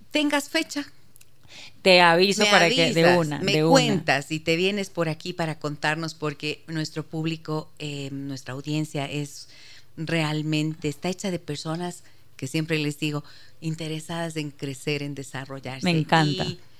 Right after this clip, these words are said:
Speaker 1: y bueno, es hermoso siempre para mí poder llevarles posibilidades de crecimiento y desarrollo a través, a, de la mano de personas que están trabajando para eso, porque
Speaker 2: Sí.
Speaker 1: creo que estamos viviendo un mundo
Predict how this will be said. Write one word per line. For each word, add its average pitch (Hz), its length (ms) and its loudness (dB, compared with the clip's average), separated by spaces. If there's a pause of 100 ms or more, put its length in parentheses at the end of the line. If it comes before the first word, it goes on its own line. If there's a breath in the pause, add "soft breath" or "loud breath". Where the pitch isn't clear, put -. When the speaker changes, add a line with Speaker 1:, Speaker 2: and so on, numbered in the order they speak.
(380 loud breath)
Speaker 1:
y 180 160 -4
bueno, 156 520 0
es 175 400 -8
hermoso 170 520 -6
siempre 170 340 -10
para 151 280 -6
mí 160 160 -4
poder 151 500 -4 (500)
llevarles 156 580 -4
posibilidades 156 960 -6
de 147 100 -8
crecimiento 156 600 -6
y 160 60 -4
desarrollo 202 680 -4 (400 loud breath)
a 156 100 -4
través, 160 640 -4 (260 soft breath)
a, 165 360 -4
de 180 220 0
la 175 140 0
mano 226 500 -4
de 160 140 -8
personas 180 560 -10 (720 soft breath)
que 165 120 -14
están 196 320 -12
trabajando 202 600 -12
para 180 220 -12
eso, 240 440 -6
porque 160 440 -2
Speaker 2:
Sí. - 20 -8 (380 loud breath)
Speaker 1:
creo 214 180 -6
que - 60 -16
estamos 226 360 -6
viviendo 190 380 -6
un 185 180 -4
mundo 190 480 -4